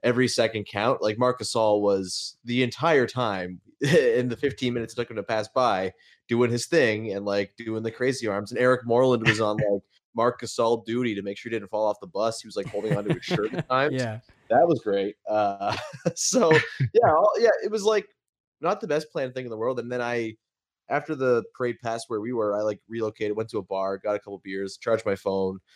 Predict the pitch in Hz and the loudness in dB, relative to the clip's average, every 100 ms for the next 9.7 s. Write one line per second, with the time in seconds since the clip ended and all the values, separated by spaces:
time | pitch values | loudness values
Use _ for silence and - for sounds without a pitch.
0 | _ - 101 101 101 104 - 101 - 101 | _ -6 0 2 4 4 2 -6 -4 -6
1 | - - 143 131 110 107 104 135 202 - | -4 2 4 4 0 0 2 4 2 4
2 | 156 147 120 - 135 139 120 - 127 120 | 4 4 2 0 0 2 0 0 2 2
3 | - 110 113 117 101 - 123 143 127 95 | 0 -2 0 0 -4 -10 -8 -6 -6 -8
4 | 90 _ _ _ _ _ - 104 104 98 | -12 _ _ _ _ _ -2 2 2 0
5 | - _ - 98 104 127 135 113 113 117 | -8 _ -10 0 2 2 0 -2 2 2
6 | 104 104 101 104 113 131 135 131 143 151 | 2 -2 -6 -8 -4 -2 0 2 2 0
7 | 107 120 92 - 147 120 - 104 113 110 | 0 -2 -4 2 4 4 0 -6 -2 -4
8 | - 120 113 107 101 110 98 98 95 90 | 0 0 0 -4 -6 -4 -2 -2 -4 -8
9 | 107 - 143 143 139 180 180 | -10 -2 -2 0 -2 -4 -10